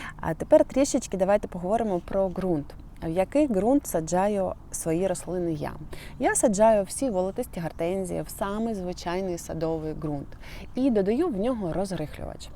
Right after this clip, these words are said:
В якості розрихлювача в мене йде торф, і ще я додаю хвойний опад, для того, щоб земля була, вона така була, ем,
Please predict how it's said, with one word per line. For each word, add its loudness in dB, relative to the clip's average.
В -2
якості 4
розрихлювача 0
в -4
мене -2
йде 0
торф, 6
і 2
ще 0
я 2
додаю 0
хвойний -2
опад, -6
для -2
того, 4
щоб -2
земля 0
була, 0
вона -2
така -6
була, -4
ем, -4